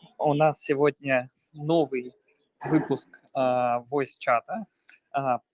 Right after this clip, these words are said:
помашите, пожалуйста, рукой, если меня хорошо слышно. Так, всех вижу. Огонь, огонь. А то я сегодня, а, неожиданно для себя провожу войс-чат в Старбаксе и, честно говоря, не, не успел доехать до дома, поэтому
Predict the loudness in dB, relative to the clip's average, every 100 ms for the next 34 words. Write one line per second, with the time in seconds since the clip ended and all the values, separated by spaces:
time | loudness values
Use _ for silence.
0 | _ _ 0 0 -2 -8 -6 -4 -2 0
1 | 0 -2 -4 -6 -6 -4 -4 -2 -2 -4
2 | -4 -6 -6 -6 -2 -2 -2 -6 -6 -4
3 | -4 -6 -4 -4 -4 -10 -20 -20 _ _
4 | _ _ _ _ _ _ -14 -12 -12 -18
5 | -20 -20 0 2 2 -4 -10 -18 _ _
6 | _ _ _ _ _ _ -20 -20 -20 -20
7 | 2 4 4 2 -14 -20 -6 -2 -2 -2
8 | -6 -6 -10 -12 -10 0 2 4 2 0
9 | 0 -2 -2 0 4 4 2 0 -2 0
10 | -2 -4 -6 -20 -18 -12 -2 0 0 -2
11 | -4 -8 -8 -8 -10 -12 -18 -16 -4 0
12 | 0 -2 -8 -8 -8 -8 -8 -2 -2 -2
13 | 2 4 4 2 -12 -8 -6 -6 -6 -6
14 | -4 -6 -6 -8 -8 -8 -6 -2 -4 -6
15 | -8 -8 -6 -6 -6 -6 -8 -8 -8 -12
16 | -10 -6 -4 -4 -6 -8 -6 -6 -10 -18